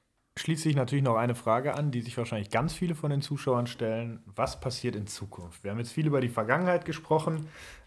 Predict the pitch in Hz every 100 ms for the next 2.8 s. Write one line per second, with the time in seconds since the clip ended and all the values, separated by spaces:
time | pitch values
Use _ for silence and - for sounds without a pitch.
0 | - 117 120 120 120 120 120 120 120 -
1 | - - 113 143 170 170 151 135 123 131
2 | 127 123 123 147 - - -